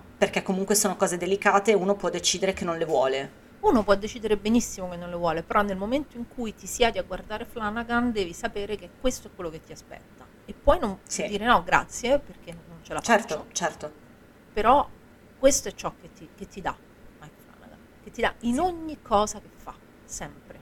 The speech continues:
Speaker 2: c'è sempre questa cosa.
Speaker 1: Sì.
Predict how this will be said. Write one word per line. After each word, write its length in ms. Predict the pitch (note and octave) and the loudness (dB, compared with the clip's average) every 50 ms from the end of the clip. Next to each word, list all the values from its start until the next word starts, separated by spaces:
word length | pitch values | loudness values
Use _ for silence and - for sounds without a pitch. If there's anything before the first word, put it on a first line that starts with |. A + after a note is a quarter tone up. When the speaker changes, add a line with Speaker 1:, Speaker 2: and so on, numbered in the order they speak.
| - - - | -20 -20 -18
Speaker 2:
c'è 140 | - A3+ | -18 -16
sempre 580 | G3 - - - - E3+ D3 - - - - - | -12 -8 -6 -2 -2 -2 -4 -4 -10 -16 -18 -18
questa 240 | - - - - - - - | -18 -18 -20 -20 -20 -20 -20
cosa. 240 | - - - - - - - - - - - - - - - - - | -20 -20 -20 -20 -20 -20 -20 -20 -20 -20 -20 -20 -20 -20 -20 -20 -16
Speaker 1:
Sì. 220 | - - - - | -14 -14 -14 -14